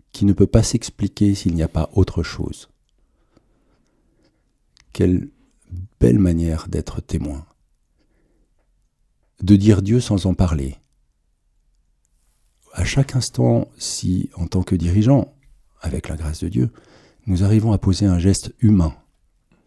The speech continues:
qui n'a aucun sens, si Dieu n'existe pas ? Là commence l'apostolat.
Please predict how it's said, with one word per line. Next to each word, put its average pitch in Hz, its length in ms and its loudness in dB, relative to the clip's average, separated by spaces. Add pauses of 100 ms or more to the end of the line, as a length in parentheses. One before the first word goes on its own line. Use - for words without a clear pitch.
(520)
qui - 120 -8
n'a 95 240 -2
aucun 104 300 0
sens, - 580 -12 (1300)
si - 180 -8
Dieu 78 160 -4
n'existe 76 460 -10
pas ? - 200 -20 (1800)
Là 104 160 4
commence 95 400 -2
l'apostolat. 80 640 -4